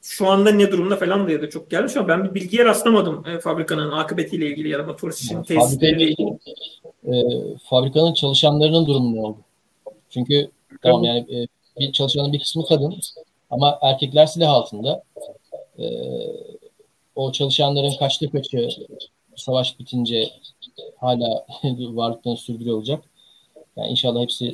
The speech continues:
Speaker 2: sağ salim dönerler, o ayrı mesele de. E, motor iç
Speaker 3: Kaçı
Speaker 2: tesislerinde
Speaker 3: orada
Speaker 2: bir
Speaker 3: çalışacak?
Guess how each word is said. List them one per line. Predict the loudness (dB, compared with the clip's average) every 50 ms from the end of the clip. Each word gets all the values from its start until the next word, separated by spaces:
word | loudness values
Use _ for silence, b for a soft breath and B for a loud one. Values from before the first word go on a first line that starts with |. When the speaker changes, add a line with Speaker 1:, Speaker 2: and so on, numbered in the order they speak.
| -8
Speaker 2:
sağ | -6 -6 -6 -6
salim | -4 -4 -4 -4 -4 -4 -4
dönerler, | -2 0 0 0 0 -2
o | -2 -2
ayrı | -2 -2 -2 -4
mesele | -6 -6 -6 -4 -4
de. | -4 -6 -6 -8 _ _ _ -20 _ _ _ _ _ -10 -6
E, | -4 -2 -2 -2 -2 -4 -6 -6 -8 -10 -12 -12 -14 -16 -18 -20 -20 _ _ -20 _ _ _ _ _
motor | -4 -4 -2 0 0 -2 -2 -2 -2
iç | -4 -4 -2
Speaker 3:
Kaçı | 2 6
Speaker 2:
tesislerinde | 6 6 6 8 8 10 10 10
Speaker 3:
orada | 10 8 8 6 6
Speaker 2:
bir | 8
Speaker 3:
çalışacak? | 8 8 6 6 2 -2 0 4 4 2 2 0 -6 -16 -14